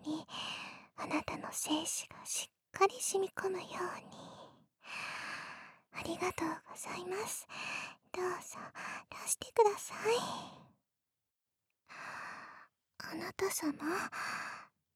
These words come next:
まだ出したらダメですよ。我慢、我慢。ピュッ、ピュー、ピュク、ピュク、ピュルルルル。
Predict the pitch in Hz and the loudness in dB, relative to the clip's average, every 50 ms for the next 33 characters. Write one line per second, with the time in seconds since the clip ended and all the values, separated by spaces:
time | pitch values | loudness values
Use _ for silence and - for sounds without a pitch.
0 | _ _ _ - 311 302 302 320 - 320 302 262 247 - - - - - - - | _ _ _ 6 6 6 6 4 0 0 2 2 2 0 -2 -6 -6 -2 -2 0
1 | - - - 359 330 285 254 - - - - 311 359 392 - 392 370 - - - | 0 0 0 0 0 0 -2 -4 -6 0 2 2 4 4 2 0 0 -2 -6 -12
2 | - - - - - - - - - - - - - - - - - - - - | -10 -6 -4 -4 -4 -4 -6 -8 -8 -6 -6 -6 -6 -6 -8 -10 -14 -18 -14 -6
3 | - 339 349 339 339 339 - - - - - - 381 403 403 381 349 330 - - | -2 0 2 4 4 2 2 0 -4 -10 -6 -2 -2 0 0 0 0 -2 0 2
4 | 440 494 539 - - - - - _ _ _ _ _ _ _ _ _ _ _ _ | 2 2 2 0 -4 -10 -16 -20 _ _ _ _ _ _ _ _ _ _ _ _
5 | _ _ _ _ _ _ - - - - - - - - - - - - - - | _ _ _ _ _ _ -12 -8 -6 -4 -2 -2 -4 -4 -6 -8 -10 -12 -16 -18
6 | _ _ _ _ _ _ _ - - - - - - - _ _ _ _ _ _ | _ _ _ _ _ _ _ -4 -4 -2 -4 -4 -6 -12 _ _ _ _ _ _
7 | - - 427 440 440 453 440 - - - - - - - - - - - - - | -8 -2 0 0 0 0 0 -2 -2 -2 -2 -4 -4 -6 -8 -6 -6 -6 -6 -8
8 | - - - _ - 392 392 - _ - - - - - - - - _ _ - | -10 -12 -14 _ 4 4 4 4 _ -4 -4 -4 -4 -6 -8 -12 -18 _ _ 4
9 | 415 440 - _ - 466 480 - - - - - - - - - - - - _ | 4 4 4 _ -2 -2 -2 -2 -2 -4 -4 -4 -4 -4 -4 -6 -10 -14 -16 _
10 | - - - - - 415 427 427 | -10 -8 -6 -4 -4 -4 -4 -4